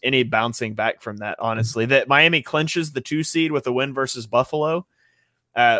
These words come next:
with a loss, they would lose the division entirely. So a lot on the line for the Dolphins, who are suddenly reeling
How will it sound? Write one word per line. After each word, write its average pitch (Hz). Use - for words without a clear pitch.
with 139
a 139
loss, 123
they 127
would 127
lose 127
the 117
division 113
entirely. 107
So 113
a -
lot 123
on 143
the 123
line 120
for 117
the 110
Dolphins, 113
who 117
are 107
suddenly 117
reeling 113